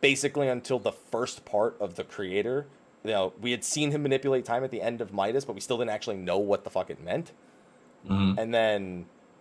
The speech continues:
Speaker 1: we, we, it wasn't until the creator where anything came to light, like, what he was actually capable of with, with the, uh, Enigma Codex and whatnot.
Speaker 2: Mm-hmm.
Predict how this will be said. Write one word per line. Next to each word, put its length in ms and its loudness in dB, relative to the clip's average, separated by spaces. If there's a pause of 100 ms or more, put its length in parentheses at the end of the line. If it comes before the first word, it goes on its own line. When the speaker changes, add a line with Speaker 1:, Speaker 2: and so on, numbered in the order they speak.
(260)
Speaker 1:
we, 240 -2 (120)
we, 160 0
it 80 2
wasn't 240 4
until 160 2
the 60 4
creator 320 2
where 180 0
anything 520 -4
came 240 -6
to 80 -6
light, 300 -2
like, 120 -8 (140)
what 280 2
he 180 -12
was 160 -8
actually 380 -4
capable 520 -6
of 140 -4
with, 240 -10
with 240 -8
the, 180 -6
uh, 80 -2
Enigma 360 -6
Codex 460 -10
and 100 -12
whatnot. 340 -12 (440)
Speaker 2:
Mm-hmm. 300 -2